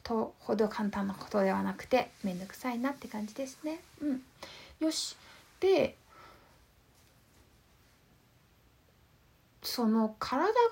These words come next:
が硬い、硬くないみたいなのって、あ、今回あのストリーズで質問させてもらったんですけど、質問させてもらったんですけど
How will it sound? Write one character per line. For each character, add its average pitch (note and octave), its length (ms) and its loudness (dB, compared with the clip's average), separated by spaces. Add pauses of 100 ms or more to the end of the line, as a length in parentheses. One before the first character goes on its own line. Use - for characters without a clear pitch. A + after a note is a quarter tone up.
(200)
が - 220 6
硬 D4+ 420 0
い、 C#4 100 4
硬 - 280 -2
く B3+ 100 0
な A3 160 4
い G#3 60 2
み G#3 160 0
た G#3 200 0
い G3+ 220 -2
な G#3+ 220 0
の F3+ 140 0
っ G3 40 -10 (800)
て、 C4 400 6
あ、 C4 80 2
今 E4 220 4
回 G#3 240 0
あ G3 100 -2
の G3 160 -2
ス G#3 80 -8
ト B3+ 160 -4
リ B3 180 -4
ー A#3+ 40 -8
ズ A#3 200 -6
で A#3 280 -2 (520)
質 - 260 -12
問 A#3 180 -2
さ A3+ 140 -4
せ A3+ 140 0
て A3+ 100 -2
も G#3+ 140 0
ら G#3+ 100 -2
っ G#3+ 100 -10
た A3+ 140 -2
ん G3 60 0
で F#3+ 100 -10
す - 80 -12
け - 120 -8
ど、 A3 340 -4 (3250)
質 B3+ 160 -4
問 A3+ 160 0
さ A3+ 160 -4
せ A3 60 -10
て A#3 80 -6
も A3 140 0
ら G#3+ 80 -2
っ A3 80 -8
た A3 140 -4
ん G3+ 40 -2
で G#3+ 120 -8
す - 100 -12
け - 120 -16
ど G#3+ 360 -6